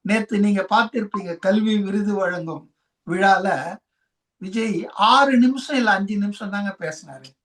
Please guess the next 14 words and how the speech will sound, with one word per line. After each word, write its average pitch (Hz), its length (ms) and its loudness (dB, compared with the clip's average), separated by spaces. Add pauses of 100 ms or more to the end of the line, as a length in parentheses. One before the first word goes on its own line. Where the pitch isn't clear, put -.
(420)
அந்த 175 320 0
அஞ்சு 233 460 4
நிமிஷம் 226 560 0
பேச்ச 240 480 0 (580)
இன்னைக்கு 156 420 -10 (100)
பாத்தீங்கன்னா, 220 680 2
திமுக 226 460 2
ஐ 190 400 0
டி 208 180 -6
விங் 170 280 -14
வந்து 170 360 -6
எப்படி 214 440 0
வளைச்சு 214 640 0
ஒடிச்சு, 202 800 -2